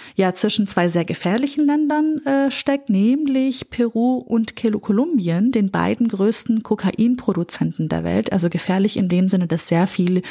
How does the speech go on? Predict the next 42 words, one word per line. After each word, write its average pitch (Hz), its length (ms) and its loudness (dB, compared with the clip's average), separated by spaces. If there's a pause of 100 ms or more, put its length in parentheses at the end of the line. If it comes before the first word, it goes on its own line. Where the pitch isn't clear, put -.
(480)
organisierte 196 580 0
Kriminalität 190 720 0
rund 202 380 0
um 208 380 2 (280)
Drogen 226 480 0
dort 208 480 0
existent - 680 -2
ist, - 480 -4 (120)
und - 400 -2
dass - 380 -2 (100)
Ecuadors 175 600 0
staatliche - 540 0
Institutionen 196 640 0
so 165 100 -6
schwach 190 320 -2
sind, - 320 -4
das 170 140 0
sei 170 180 2
den 175 160 0
zwei 170 200 -2
Ländern 175 440 2 (540)
zugute 208 440 0
gekommen, 262 560 2
so 190 280 2
die 190 160 -2
ersten 185 560 -2
Berichte. 262 600 -2
Denn 202 160 0
Kolumbien 220 480 2
habe 196 220 0
im 185 100 0
letzten 185 380 0
Jahr 170 400 0
die - 140 -4
Erträge - 520 0
um 160 140 -2
fünfundzwanzig 185 840 -2
Prozent 226 420 -2
gesteigert, 190 720 -2
Peru 190 440 2
hat 185 140 0
die 175 120 -2